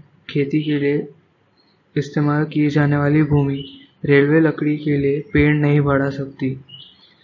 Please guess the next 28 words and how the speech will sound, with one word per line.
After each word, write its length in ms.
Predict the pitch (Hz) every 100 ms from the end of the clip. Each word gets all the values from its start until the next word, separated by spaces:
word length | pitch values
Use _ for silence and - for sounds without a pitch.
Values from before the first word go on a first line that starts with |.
| _ _ 147
जब 200 | 160 175
एक 120 | 185
जंगल 380 | 165 151 147 156
जलाया 600 | 147 147 143 147 151 - - -
ज-, 160 | 147 - 151
जाता 440 | 143 143 139 147
है, 260 | 143 143 143
तब 400 | - 143 143 - - - - _ _
आग 220 | - 139 147 -
की 100 | 170
लपटें 360 | 160 143 160 160
फैलने 600 | 160 143 147 147 147 151 151
का 200 | - 143
भी 280 | 143 147 160 - -
खतरा 360 | - - 143 143
रहता 340 | 139 135 139
है। 320 | 139 135 135 - - - - _ _ _ _ _
शिफ-, 480 | - 147 139 - -
अ, 360 | 147 143 139 139
जूम 260 | 147 165
की 160 | 175 190
खेती 420 | 185 156 160 160
ने 180 | 156 156
सरकार 460 | 156 147 143 151
के 120 | 156 143
लिए 260 | 147 147 -
करों 280 | 151 143 160
की 500 | 165 - - 160 160